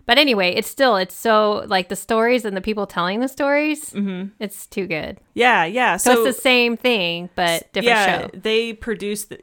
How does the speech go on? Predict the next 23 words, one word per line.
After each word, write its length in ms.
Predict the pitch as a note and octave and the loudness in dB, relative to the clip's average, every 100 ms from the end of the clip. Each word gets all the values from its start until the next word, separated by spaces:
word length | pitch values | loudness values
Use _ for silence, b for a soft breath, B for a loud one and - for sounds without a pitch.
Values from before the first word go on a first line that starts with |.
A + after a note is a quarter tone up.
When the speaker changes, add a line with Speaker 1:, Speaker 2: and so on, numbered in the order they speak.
| - | -16
Speaker 2:
correct. 380 | - G#3 C3+ - | -6 -4 -4 -6
Yeah, 220 | F#3 D#3 | -2 0
Speaker 1:
Yeah. 40 | D#3+ | 0
Speaker 2:
they 140 | F#3 | -4
produce 400 | F3+ G3 F3 F3 | -6 -6 -4 -6
this. 320 | - C#3+ - - | -8 -10 -10 -6
And 200 | G3+ G#3 | -4 -2
so, 760 | - A3 G#3 G3+ G3 F#3 F3+ - F3+ | 0 0 2 0 -2 -6 -8 -8 -4
uh, 40 | F3+ E3+ D#3+ | -2 -2 -2
I'm, 320 | F#3 G3 F3+ - | -4 -6 -8 -8
it's, 300 | F#3+ - - | -8 -8 -10
they're, 520 | - G#3+ G#3 G#3 - _ | -4 -2 -2 -4 -6 _
like, 240 | F#3 F3+ F3+ | -8 -6 -6
a, 240 | D3+ - | -8 -8
an 80 | F#3 | -6
N 160 | G3 G3+ | -6 -6
P 160 | G3+ | -4
R 480 | F#3 F3+ F3+ F#3 G3 _ _ | -2 0 -2 -4 -10 _ _
affiliate 500 | - - G#3 G3+ G3+ | -14 -6 -4 -4 -6
or 160 | G3 F3 | -6 -8
P 180 | - G#3+ | -6 -4
R 120 | F3 | -2
X. 380 | C3+ - - | -4 -10 -16